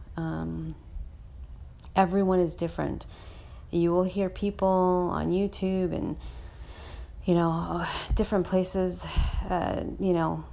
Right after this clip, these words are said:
swear that it's just, you know, it's just induced by, uh, smoking weed. And all of a sudden they're in derealization, and the, the only way out is to, you know, um,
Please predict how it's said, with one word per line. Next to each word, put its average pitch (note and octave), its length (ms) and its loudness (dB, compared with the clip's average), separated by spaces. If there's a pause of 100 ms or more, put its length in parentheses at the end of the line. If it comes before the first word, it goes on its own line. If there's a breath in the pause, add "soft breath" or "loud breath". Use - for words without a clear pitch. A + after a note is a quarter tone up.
swear F#3 680 6
that F3+ 180 6
it's F3 220 -2
just, - 760 0 (120)
you F3 140 2
know, D#3+ 180 2
it's E3 220 -2
just - 380 0
induced E3+ 560 0
by, E3+ 480 2
uh, E3 140 0
smoking F3 760 0
weed. E3+ 420 2 (580 loud breath)
And D#3 320 0
all E3 160 2
of F#3 60 0
a F3+ 60 -2
sudden E3+ 240 2
they're E3 160 2
in E3 240 0
derealization, E3 840 0
and D#3 440 -2
the, E3 300 0 (480)
the F3 140 2
only E3+ 200 4
way E3 240 2
out D#3+ 280 2
is D#3+ 260 -4
to, D3+ 480 -2 (920 loud breath)
you F3 160 4
know, D3+ 500 0
um, D#3 640 -4